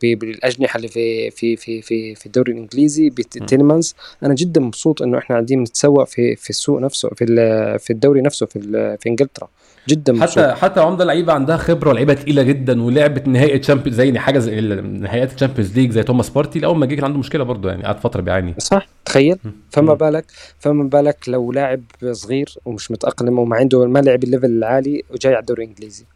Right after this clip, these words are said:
Speaker 2: هي،
Speaker 1: يعني
Speaker 2: هي.
Speaker 1: تخيل، أنت، أنت بتعطي مثال زي واحد زي توماس بارتي. توماس بارتي في أتلتيكو مدريد كم إصابة عاش؟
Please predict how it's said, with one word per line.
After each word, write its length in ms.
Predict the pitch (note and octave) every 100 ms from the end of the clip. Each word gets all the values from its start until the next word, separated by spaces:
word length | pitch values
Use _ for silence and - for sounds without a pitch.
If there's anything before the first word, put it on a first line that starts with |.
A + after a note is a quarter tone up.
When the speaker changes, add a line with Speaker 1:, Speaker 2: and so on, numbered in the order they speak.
| _
Speaker 2:
هي، 200 | G#2 G#2 G#2+
Speaker 1:
يعني 140 | A2
Speaker 2:
هي. 40 | G2+
Speaker 1:
تخيل، 320 | - D3 B2+
أنت، 100 | C3
أنت 160 | A#2+ C3+
بتعطي 460 | - D3+ - D#3
مثال 340 | C#3 - D3 C3
زي 100 | B2+
واحد 240 | C#3 C3
زي 140 | B2
توماس 340 | A2+ E3+ C#3+ -
بارتي. 420 | D3 C#3+ - E3+ - - - _ C#3 B2
توماس 200 | F#3 F#3+
بارتي 260 | G3 - D#3
في 200 | D3+ C3
أتلتيكو 460 | - D3 E3+ -
مدريد 220 | D3 F3 -
كم 160 | F3+
إصابة 400 | D#3+ - D3 A#2+
عاش؟ 600 | G#2+ G2 G#2 A#2 - -